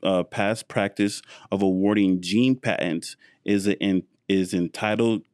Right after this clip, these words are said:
to deference, citing, uh, J E M Ag Supply, Inc versus Pioneer Hybrid International, a case where Congress had endorsed a P T O practice and subsequent legislation.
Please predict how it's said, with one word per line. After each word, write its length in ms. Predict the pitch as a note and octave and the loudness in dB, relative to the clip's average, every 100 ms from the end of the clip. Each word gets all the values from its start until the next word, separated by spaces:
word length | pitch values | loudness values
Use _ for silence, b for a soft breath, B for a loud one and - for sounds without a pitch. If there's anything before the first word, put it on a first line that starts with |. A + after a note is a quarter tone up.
| - | -6
to 100 | F#2+ | -6
deference, 840 | D#2+ G#2 G#2+ - - - - - - B B B | -2 -2 -2 -4 -8 -8 -14 -20 -20 B B B
citing, 720 | - - G#2+ G#2 G#2 G2 F#2+ - | -10 -2 0 2 4 4 2 0
uh, 400 | F2+ F2+ E2+ E2+ - | -2 0 0 -2 -6
J 240 | F2+ G#2 A2 | -4 0 2
E 300 | F#2+ E2 G2+ | 0 0 2
M 220 | G2+ G2+ | 2 0
Ag 300 | - G2 G#2 | 0 -2 -2
Supply, 420 | - A2+ A#2+ G#2+ G#2 | -4 -4 0 0 0
Inc 300 | A#2 A#2+ G#2 | 0 0 -2
versus 300 | G2 F#2+ F2+ | -4 -4 -12
Pioneer 600 | - G#2 G#2 G#2 G2+ F#2+ | -6 -2 0 2 0 -2
Hybrid 600 | - F#2+ F#2+ F2+ G2 - | -4 -4 -2 -2 -4 -4
International, 840 | F2+ F2 F2 F#2+ F#2 - D#2 - _ B B B | -4 -4 -2 -4 -4 -6 -10 -12 _ B B B
a 100 | F#2+ | -4
case 420 | - A2+ A#2 - | -2 0 0 0
where 180 | G#2 F#2+ | 0 0
Congress 540 | - A2 A2+ G#2+ G2+ | -2 0 0 0 0
had 260 | G#2 F#2+ - | 0 0 0
endorsed 540 | F#2+ F2+ G2 G#2+ A2 F#2+ | 0 0 0 0 2 -2
a 80 | |
P 220 | - - G#2+ | -4 -4 -6
T 300 | - A#2+ A2+ | -4 0 0
O 140 | A#2+ | 0
practice 760 | - - G#2 F#2+ - F#2+ - - B B | -4 -6 -2 -2 -2 -4 -4 -14 B B
and 140 | F#2+ F2+ | -4 -4
subsequent 680 | - G2+ G2+ G#2 A2+ F#2+ | -2 -2 -2 -4 -2 0
legislation. 760 | F#2 F#2 F2+ - F2+ E2 - - | 0 -2 -4 -2 -2 -2 -8 -12